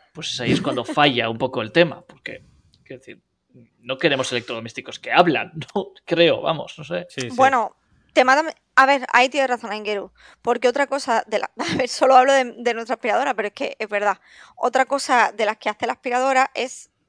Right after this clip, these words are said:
Speaker 2: hablar muy alto en medio de la noche,
Speaker 3: Hostia, no jodas.
Speaker 2: decir, "Charging start", que se asusta hasta la perra.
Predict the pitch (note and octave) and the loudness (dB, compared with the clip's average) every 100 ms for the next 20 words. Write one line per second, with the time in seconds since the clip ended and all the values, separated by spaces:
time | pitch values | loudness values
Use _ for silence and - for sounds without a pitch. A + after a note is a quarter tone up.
0 | _ _ - A#3+ G#3+ G#3+ A#3 B3 C4 C4+ | _ _ 0 0 2 2 0 0 -2 2
1 | B3+ D4+ B3+ - G3+ _ _ _ _ _ | 2 2 0 -6 -8 _ _ _ _ _
2 | - A#3+ A3+ A#3 C4+ C4 B3+ A#3+ C4+ C#4 | -4 -4 0 0 4 4 4 4 0 -2
3 | - B3 C#4 _ _ _ _ - F#2+ F#2 | -6 -8 -10 _ _ _ _ -20 -20 -4
4 | B3 C4+ - C#4 A3+ - _ _ - - | 2 2 2 -4 -4 -8 _ _ -4 2
5 | G4 D4 D4+ B3+ A3 - G#3 - - C4 | 4 4 -2 -4 -2 0 0 0 4 4
6 | A3+ - - _ _ - B3 A#3+ A3 A#3+ | 4 -2 -20 _ _ -8 -4 -4 -4 -6
7 | - C#4+ - G#3+ F#3 A3 A3 F#3 | -4 -4 0 0 2 0 -2 -4